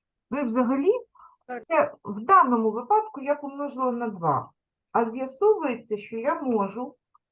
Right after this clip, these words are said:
Speaker 1: чисельник і знаменник дробу множити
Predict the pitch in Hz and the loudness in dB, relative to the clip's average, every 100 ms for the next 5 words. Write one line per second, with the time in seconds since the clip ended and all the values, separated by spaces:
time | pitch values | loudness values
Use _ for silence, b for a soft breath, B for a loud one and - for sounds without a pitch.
0 | _ 233 220 320 415 415 240 226 202 208 | _ -6 -4 2 2 2 -2 -6 -4 -2
1 | 220 330 311 202 180 214 196 185 247 - | -2 -2 -6 -4 4 6 6 2 -4 -2
2 | 202 233 277 285 220 208 226 254 294 | 2 2 2 2 2 2 0 -2 -6